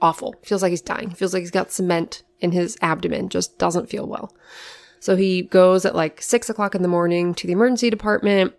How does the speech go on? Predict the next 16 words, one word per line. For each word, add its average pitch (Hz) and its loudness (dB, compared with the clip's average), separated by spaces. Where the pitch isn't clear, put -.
They 185 -4
do 170 0
some 170 -2
tests. - -2
Turns 190 -4
out 175 -2
he 196 0
has 165 4
an 170 4
appendicitis 202 -2
and 175 -2
he 185 2
needs 175 2
to 175 -10
have 165 -4
surgery. - -2